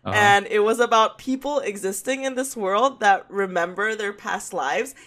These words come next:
Speaker 1: No
Speaker 2: and
Speaker 1: way.
Speaker 2: remember all the skills that they have. So they're, they were saying, like, there are a few chosen people in this world that have carried, they will, like,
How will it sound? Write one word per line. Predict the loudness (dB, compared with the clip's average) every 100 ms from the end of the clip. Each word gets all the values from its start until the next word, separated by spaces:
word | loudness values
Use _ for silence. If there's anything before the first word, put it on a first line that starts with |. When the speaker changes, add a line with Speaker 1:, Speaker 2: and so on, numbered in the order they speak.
| -20 _ -4
Speaker 1:
No | 2
Speaker 2:
and | 4 4 2
Speaker 1:
way. | 0
Speaker 2:
remember | 0 2 -2 -2 -2 0 0 0
all | 0 0
the | -4
skills | -8 -10 -10 -8 -8 -8
that | -8 -8
they | -4 -4
have. | -4 -6 -8 -12 _ _
So | -4 -2
they're, | -2 -4 -10 -20 _ -20 -20 _ -2
they | 0
were | 0
saying, | -2 0
like, | -2 0
there | 2
are | 6 4
a | 4
few | -2 -6
chosen | -4 -4 -4 -6
people | -8 -4 -4
in | -4
this | -10
world | -4 0 0 0 -2 -8 -16 _ _
that | 2 4 4 2 -6
have | -8 -8 -8 _ _
carried, | -2 0 0 0
they | -2
will, | 0 0 2
like, | 0 -2